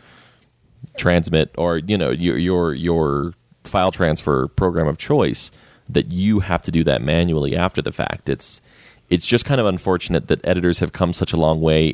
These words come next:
in supporting other things, and shockingly, for whatever reason, minifying isn't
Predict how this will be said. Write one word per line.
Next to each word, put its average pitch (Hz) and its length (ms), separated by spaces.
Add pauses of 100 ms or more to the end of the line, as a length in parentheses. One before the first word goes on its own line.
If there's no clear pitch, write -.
in 80 180
supporting 80 500
other 82 180
things, 71 540 (580)
and 76 520 (160)
shockingly, 80 800
for - 180
whatever 80 320
reason, 78 400
minifying 76 540
isn't 80 260